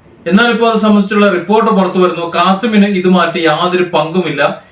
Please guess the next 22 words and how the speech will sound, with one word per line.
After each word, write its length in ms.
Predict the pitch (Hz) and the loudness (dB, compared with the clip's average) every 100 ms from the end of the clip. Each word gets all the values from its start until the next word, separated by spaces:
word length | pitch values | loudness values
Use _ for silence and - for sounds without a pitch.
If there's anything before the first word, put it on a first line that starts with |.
| _ | _
ഈ 280 | 170 214 247 | 0 0 2
ഒരു 200 | 214 208 | 2 2
രീതിയിൽ, 420 | 185 190 190 143 | 2 2 2 0
അതായത് 200 | 139 170 | -2 -2
ഒരു 120 | 185 180 | -2 -2
കാഫർ 360 | 165 180 202 208 | 0 0 0 0
വിവാദം, 600 | 185 170 170 185 185 - 165 | 0 0 -2 -2 -4 -6 -2
ആ, 280 | 160 156 - - - 190 160 | -2 -4 -10 -18 -16 -10 -4
പ്രചരിപ്പിച്ച 540 | 165 175 180 175 190 | 0 0 -2 -4 -2
ഒരു 240 | 170 160 165 | -2 -2 0
പോസ്റ്റർ, 380 | 196 196 165 - - _ | 0 0 -4 -8 -16 _
ആ 140 | 160 185 | -4 -2
പോസ്റ്ററുമായി 760 | 180 180 202 185 156 180 233 - _ _ - | -2 0 2 2 0 -2 -4 -10 _ _ -4
ഖാസിമിന് 420 | 190 214 196 226 208 | 0 0 0 0 0
യാതൊരു 360 | 185 175 180 | 0 0 0
ബന്ധവുമില്ല, 460 | 180 160 170 156 160 | -2 -2 -4 -2 0
മുസ്ലിം 320 | 208 190 214 | 0 0 0
ലീഗിനൊന്നും 360 | 202 190 180 180 | 2 2 0 0
യാതൊരു 320 | 160 165 175 | 0 0 0
ബന്ധവുമില്ല 440 | 160 156 170 160 | -2 -2 -2 0
എന്ന് 160 | 151 151 | -2 -2
തെളിഞ്ഞു. 280 | 143 123 | -2 -2